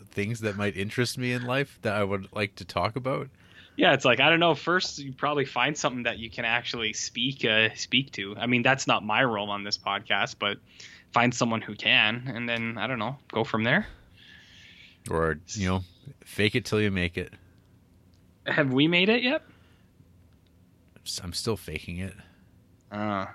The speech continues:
Speaker 2: but that's just you, right? <laughs> I, I thought there was something I was gonna bring up. I was gonna be like, "Hey,
Speaker 1: <laughs>
Speaker 2: have you, uh,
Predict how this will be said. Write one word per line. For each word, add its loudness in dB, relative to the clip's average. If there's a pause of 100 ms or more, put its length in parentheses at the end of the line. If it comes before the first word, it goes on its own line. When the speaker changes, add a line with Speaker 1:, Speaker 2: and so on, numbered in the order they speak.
(800)
Speaker 2:
but -2
that's 0
just -6 (540)
you, -10
right? -6 (400)
<laughs> -16
I, 6
I 4
thought 4
there 4
was 0
something 0
I -2
was -2
gonna -2
bring 2
up. 4
I 2
was 0
gonna 2
be 4
like, 2
"Hey, 6
Speaker 1:
<laughs> 2
Speaker 2:
have -4
you, 2
uh, 4